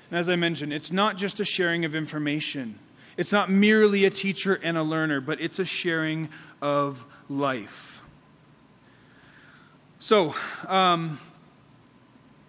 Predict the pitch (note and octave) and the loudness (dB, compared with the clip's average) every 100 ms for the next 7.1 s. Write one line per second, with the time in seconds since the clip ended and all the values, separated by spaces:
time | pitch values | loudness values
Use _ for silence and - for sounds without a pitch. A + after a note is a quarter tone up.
0 | - - - D3 G3 F#3 F3 - - A#3 | -20 -20 -10 2 2 2 -4 -6 -6 0
1 | A#3+ A#3+ A#3 - - - A3+ A3 - - | 2 4 2 0 -6 -4 -2 -2 -4 -2
2 | A3 G#3 G#3 D#3+ E3+ D3+ D#3 - A3 G#3+ | 2 4 2 -2 -6 -6 -10 -8 -4 2
3 | G3+ G3 D3+ D#3 C3 G3+ G3+ G#3 A3 G#3 | 2 2 -2 -10 2 2 4 -2 -2 -4
4 | - F#3 - E3 D3 C#3 - - - - | 0 -2 -2 -6 -6 -6 -10 -18 -20 -20
5 | - E3+ D#3+ D#3 D#3 - - - E3 F3+ | -4 0 2 2 0 -4 -20 -6 -2 0
6 | E3+ E3+ E3 D#3+ D#3+ D#3 C3+ - - D#3+ | -2 -4 -2 0 -2 -4 -8 -14 -6 -6